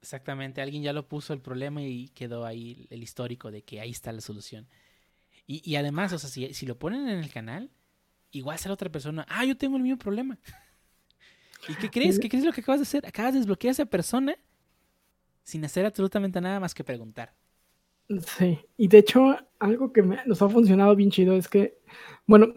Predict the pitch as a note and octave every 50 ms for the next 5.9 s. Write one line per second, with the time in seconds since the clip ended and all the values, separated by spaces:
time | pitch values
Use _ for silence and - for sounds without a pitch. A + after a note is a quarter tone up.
0 | - - G3+ G3+ A3 A#3 A3 G#3+ - F3+ E3+ G#3 G#3 - A#3 A3 G3+ F3+ F#3 G3
1 | G3 F#3 E3+ G3 F#3+ F3 F3 F#3 E3+ - F3 - F#3 F3+ F3+ - - G#3 F#3 F3
2 | - - F3+ F3+ E3+ E3 - - - A#3+ B3+ C4+ A#3+ A3 A3 A3+ G#3+ G#3+ F#3 F3+
3 | E3 E3 D#3 E3+ - _ _ _ _ - F3 E3+ - - F3 E3+ F3 G#3 A#3 A3+
4 | A3+ F#3+ G#3+ D4 - _ _ _ _ _ _ _ - - - - - _ _ _
5 | _ _ _ _ _ _ _ - G#3 - G#3 G#3 G3+ G#3 G#3 A3+ -